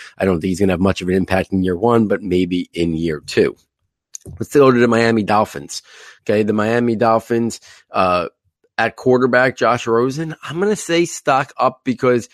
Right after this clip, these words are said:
he gets an opportunity to play and pr-, hopefully beat out Ryan Fitzpatrick,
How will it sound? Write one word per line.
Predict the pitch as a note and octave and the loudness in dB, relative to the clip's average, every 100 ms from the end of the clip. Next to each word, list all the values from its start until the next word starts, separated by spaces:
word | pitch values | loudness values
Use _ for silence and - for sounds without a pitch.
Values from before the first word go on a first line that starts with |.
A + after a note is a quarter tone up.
| _ | _
he | - | -2
gets | C#3 - | 0 2
an | C#3 | 0
opportunity | B2+ B2 C#3+ C3 B2 G2+ | -2 -2 -2 0 -2 -4
to | |
play | - - E3+ D#3+ B2 C3 - _ | -8 -2 2 2 0 -4 -10 _
and | A2+ A2+ G2+ | -6 -6 -8
pr-, | A#2 - | -14 -8
hopefully | - C#3+ - A#2+ | -2 -2 0 -2
beat | A2 A#2 | -2 -2
out | A2 G#2 | -2 -4
Ryan | G#2+ A2 G#2+ | -4 -4 -6
Fitzpatrick, | - F#2+ - B2+ D3 - A2 G2 | -10 -14 -4 0 0 -2 -4 -4